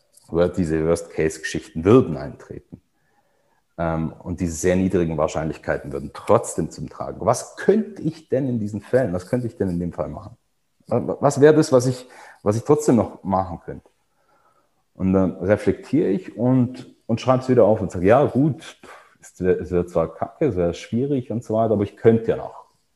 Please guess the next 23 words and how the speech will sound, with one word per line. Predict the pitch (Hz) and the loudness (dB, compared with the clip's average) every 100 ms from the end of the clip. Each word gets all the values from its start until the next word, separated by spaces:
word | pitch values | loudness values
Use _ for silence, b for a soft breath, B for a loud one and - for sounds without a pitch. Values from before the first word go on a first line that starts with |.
| _ | _
Ich | |
könnte | - 104 - | 0 0 4
das, | 110 113 110 - - - | 6 6 2 -10 -18 -20
ich | _ | _
könnte | 87 82 | -6 -4
alternativ | 80 85 82 85 107 101 | -4 -4 -8 -2 0 0
mich | 87 85 | -2 0
dort | 110 110 - | 2 2 2
umschauen, | 98 - 95 95 92 87 B B B B B - | -4 -2 2 2 2 -4 B B B B B -10
ich | 82 | -4
würde | 87 87 | -2 0
meine | 85 | 2
Netzwerke | 98 104 98 92 87 82 | 2 2 4 4 4 2
auswerfen, | 90 87 87 85 82 - 85 80 | 2 2 2 2 0 -4 -4 -4
ich | 78 - | -6 -8
könnte | 80 78 82 | -8 -6 -4
weiter" | 87 - 90 - | -4 -2 -6 2
und | 233 240 | 2 4
so | 98 | 2
weiter | 90 82 | 2 0
und | - | -6
so | |
fort. | - - | -12 -14